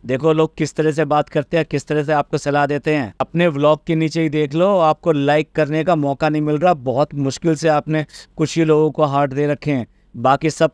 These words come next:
कमेंट को ऐसे छोड़ दिया। और हो सकता है वो आप, वो कुछ दिन बाद में वो डिलीट भी हो जाएं। इसके व्लॉग का रिव्यू हम फिर कभी करेंगे। इस पॉडकास्ट को यहीं एंड करते हैं। ये पॉडकास्ट आपको पसंद आया हो तो प्लीज़ लाइक कीजिए, सब्सक्राइब कीजिए, शेयर कीजिए।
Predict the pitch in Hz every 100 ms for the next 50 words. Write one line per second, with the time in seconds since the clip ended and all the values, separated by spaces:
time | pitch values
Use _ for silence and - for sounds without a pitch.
0 | - 147 151 143 160 139 147 143 139 131
1 | 123 98 _ _ _ 135 135 139 147 -
2 | 156 156 147 143 143 151 - - 156 139
3 | 151 143 131 151 151 123 120 151 135 151
4 | 143 143 135 101 131 - 185 160 143 156
5 | - 175 165 147 165 170 160 156 143 156
6 | 156 156 143 139 165 165 - 139 139 147
7 | - 143 147 151 143 139 139 165 160 139
8 | 131 151 143 143 - 143 123 139 139 135
9 | 139 143 - 139 131 123 120 147 139 151
10 | _ _ - - 143 - - 143 135 156
11 | 143 156 139 151 139 120 117 110